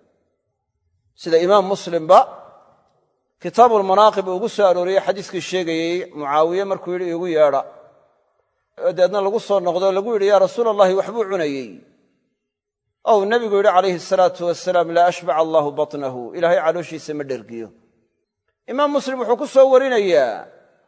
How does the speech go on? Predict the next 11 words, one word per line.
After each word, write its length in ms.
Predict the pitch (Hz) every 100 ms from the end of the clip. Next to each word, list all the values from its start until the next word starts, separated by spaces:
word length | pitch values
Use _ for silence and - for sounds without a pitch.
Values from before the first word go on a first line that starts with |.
| _ _ _ _
Kitaabul 420 | 202 - 233 233
Manaaqib, 460 | 226 247 277 202 196
kitaabkii 400 | 202 226 254 185
manaaqibta 540 | 180 185 185 233 202 196
iyo 120 | 196
fadaa'isha 500 | 185 185 202 262 208
sheegayey 680 | - 240 247 202 170 180 190
ayuu 180 | 240 220
ku 80 |
soo 160 | 240 202
warinayaa. 520 | 180 160 120 90 64